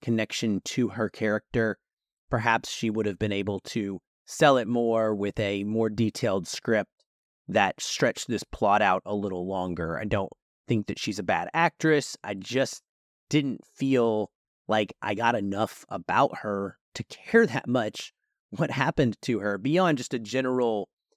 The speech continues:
idea of, you know, having humanity and not wanting anyone to die for no reason. When it comes to John Gallagher Junior, I, I'm really f-, big fan of him usually, but I thought that this was just such a lesser version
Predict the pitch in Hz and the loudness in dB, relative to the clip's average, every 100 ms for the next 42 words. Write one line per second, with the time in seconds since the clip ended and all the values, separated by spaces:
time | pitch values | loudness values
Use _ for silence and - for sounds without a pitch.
0 | _ _ _ 123 127 107 110 123 113 101 | _ _ _ 0 0 0 -2 2 2 0
1 | - 110 101 95 _ _ _ _ _ - | -2 -2 0 -2 _ _ _ _ _ -8
2 | 80 - - - 135 127 117 107 113 117 | -8 -8 -8 0 2 2 0 0 2 0
3 | 95 90 98 95 101 98 92 95 113 98 | -2 -2 -2 -2 -4 -6 -6 0 2 0
4 | 90 90 95 98 101 92 90 - _ _ | -4 -8 -4 0 0 0 -4 -10 _ _
5 | - 107 87 98 127 82 76 78 - 131 | -2 0 0 2 2 2 -10 -12 -4 0
6 | 165 156 127 143 135 143 135 127 113 113 | 2 0 2 2 4 4 4 2 -2 -2
7 | 131 131 120 104 - - - - 151 135 | 0 0 -2 -6 -12 -16 -14 -6 -2 2
8 | 165 147 131 127 139 - 139 156 190 120 | 2 0 -2 -2 -2 -2 -2 4 2 2
9 | 151 135 127 113 120 180 214 170 120 110 | -2 0 -2 -4 -2 0 2 2 0 -2
10 | 107 - 165 156 - - - - 196 - | -6 2 4 4 2 -12 -10 -2 -2 0
11 | 147 151 165 - 156 - 131 - - 156 | -2 0 -2 0 0 0 -4 -4 -8 -8
12 | 175 - 131 107 101 120 - 160 139 98 | -6 -2 0 0 0 -2 0 0 0 -2
13 | 101 123 175 208 233 | -6 -2 2 2 2